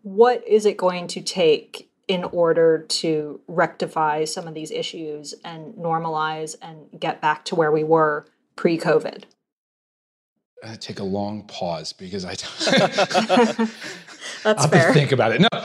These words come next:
Speaker 2: it's a systemic problem. It's a, you're looking at a market failure.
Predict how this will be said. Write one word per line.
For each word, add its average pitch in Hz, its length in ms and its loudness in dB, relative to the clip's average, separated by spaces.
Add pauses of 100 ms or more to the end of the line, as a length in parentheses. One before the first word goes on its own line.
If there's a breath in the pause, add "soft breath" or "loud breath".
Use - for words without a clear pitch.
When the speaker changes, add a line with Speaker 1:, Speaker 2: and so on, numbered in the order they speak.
(120)
Speaker 2:
it's 202 180 4
a 185 60 2
systemic 190 640 0
problem. 120 420 2
It's 131 160 2
a, 135 400 0
you're 156 140 2
looking 185 360 4
at 160 80 2
a 131 260 -4 (320)
market 135 460 0
failure. 101 560 -14